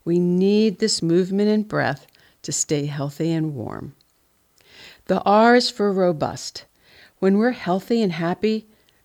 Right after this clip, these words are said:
that's when we're living our best life. Be prepared for any weather.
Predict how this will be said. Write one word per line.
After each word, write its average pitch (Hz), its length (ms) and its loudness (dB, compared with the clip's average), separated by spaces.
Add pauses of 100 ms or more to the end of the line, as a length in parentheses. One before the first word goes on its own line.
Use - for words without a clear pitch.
(120)
that's 175 320 -2
when 220 160 2
we're 214 160 2
living 160 440 2
our 170 200 -2
best - 480 -8
life. 208 480 -6 (1120)
Be 240 160 2
prepared 214 580 -2
for - 260 -6
any 240 240 4
weather. - 520 -6